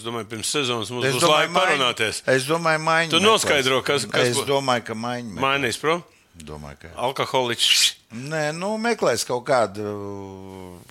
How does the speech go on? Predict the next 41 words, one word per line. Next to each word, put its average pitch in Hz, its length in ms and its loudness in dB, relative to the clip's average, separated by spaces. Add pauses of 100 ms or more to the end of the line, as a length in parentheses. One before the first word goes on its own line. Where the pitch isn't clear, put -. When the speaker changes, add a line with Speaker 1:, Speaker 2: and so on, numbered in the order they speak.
(120)
Speaker 2:
kaut 107 220 -10
kādu 107 260 0
maiņas 117 400 0
variantu, 113 560 0 (1160)
lai, 78 580 -10 (500)
nu, 90 160 -14 (560)
tāpat 95 320 -4
vienkārši 107 540 -6
to 92 100 -8
Speaker 1:
Ok, 147 160 -2
Speaker 2:
neatstātu. 123 360 0
Speaker 1:
Stars, 202 600 4
eh, 180 400 -2
Minnesota, 123 720 0
Dallas 160 420 4
pret 127 180 -4
Minnesota. 117 800 -2
Nav 135 220 0
pārsteigums? 196 680 0 (920)
Minnesota 135 600 -2
varēja 123 220 2
vairāk 156 340 4
kaut 196 160 -2
ko 165 100 -4
izdarīt 117 500 -4
pret 98 100 -8
Speaker 2:
Nu, 151 80 -6
Speaker 1:
Stars? 208 260 4
Speaker 2:
viņas 208 280 -6
abas 165 240 2
divas 160 240 -4
vienādas. 98 520 -6
Speaker 1:
Ah, 131 180 -4
nu 185 100 2
jā, 214 200 4
tur 170 120 2
pa-, 92 100 -10
Speaker 2:
Plus 180 140 0
mīnus. - 60 -18
Speaker 1:
kā, 190 220 2
kur? 165 200 2